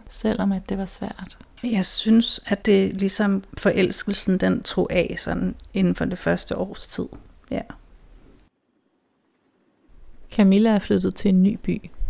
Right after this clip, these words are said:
Speaker 1: I et hus, hun ikke umiddelbart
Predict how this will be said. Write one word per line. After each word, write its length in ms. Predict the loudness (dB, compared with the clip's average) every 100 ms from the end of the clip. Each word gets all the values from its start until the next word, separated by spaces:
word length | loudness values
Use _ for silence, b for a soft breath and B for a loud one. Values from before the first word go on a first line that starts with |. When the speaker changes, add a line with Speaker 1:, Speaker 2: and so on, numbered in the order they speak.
| -4 -8 -14 -16 -18 -14 -14 -14 -10 2
Speaker 1:
I 80 | 2
et 100 | 4
hus, 500 | -2 -2 -10 -14 -12 -6 -6 -6 2
hun 180 | 6 6
ikke 240 | 4 2
umiddelbart 560 | 2 4 2 -2 -4